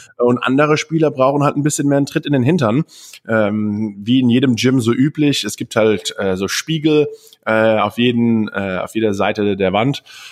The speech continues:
Und, äh, einer unserer Coaches, er hat immer also quasi nicht die Spieler direkt angeschaut, sondern wir haben uns immer so ein bisschen drüber lustig gemacht, dass er so rausgefunden hat, dass er irgendwie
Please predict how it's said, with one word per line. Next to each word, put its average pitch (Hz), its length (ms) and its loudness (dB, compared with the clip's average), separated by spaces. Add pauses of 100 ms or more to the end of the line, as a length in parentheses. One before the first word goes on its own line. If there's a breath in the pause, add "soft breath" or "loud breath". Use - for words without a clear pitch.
(160 loud breath)
Und, 110 440 0
äh, 104 60 -2
einer 107 460 2
unserer 107 240 2
Coaches, 110 480 0
er 95 140 0
hat 110 200 -4
immer 120 400 0 (300 soft breath)
also 101 160 -6
quasi 101 260 -2
nicht 113 160 -2
die 117 60 -2
Spieler 127 240 0
direkt 110 400 -2
angeschaut, 139 680 2
sondern 110 200 0
wir 104 100 0
haben 107 160 2
uns 98 100 -2
immer 104 200 2
so 98 60 0
ein 95 60 0
bisschen 107 220 -4
drüber 101 180 2
lustig 110 300 0
gemacht, 98 320 -2
dass 101 120 -2
er 110 120 2
so 110 120 2
rausgefunden 113 680 -2
hat, 113 180 -2
dass 107 200 -2
er 107 200 2
irgendwie 113 460 -2